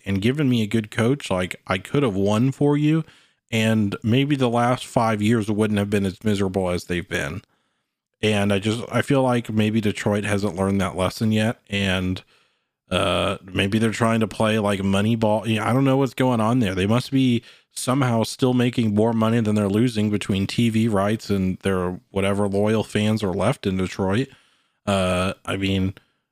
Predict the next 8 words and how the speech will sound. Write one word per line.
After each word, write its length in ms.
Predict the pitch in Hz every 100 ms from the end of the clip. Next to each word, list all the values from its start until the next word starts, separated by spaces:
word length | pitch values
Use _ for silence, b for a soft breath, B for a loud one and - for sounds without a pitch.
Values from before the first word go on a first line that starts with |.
| _ _ _ _ _
you 140 | 110 107
know, 220 | 95 101
it's, 160 | 110
it's, 340 | 95 104 - 107
uh, 320 | 110 110 110
it's 140 | 110 -
definitely 380 | 131 123 120
questionable. 760 | - 120 - 98 87 85 82